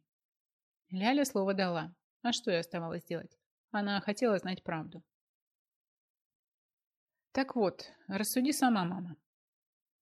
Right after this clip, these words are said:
Допустим, твоё предположение верно.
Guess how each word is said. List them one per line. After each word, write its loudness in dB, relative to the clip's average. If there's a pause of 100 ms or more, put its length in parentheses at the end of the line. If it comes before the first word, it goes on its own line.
Допустим, 2
твоё 2
предположение 2
верно. -4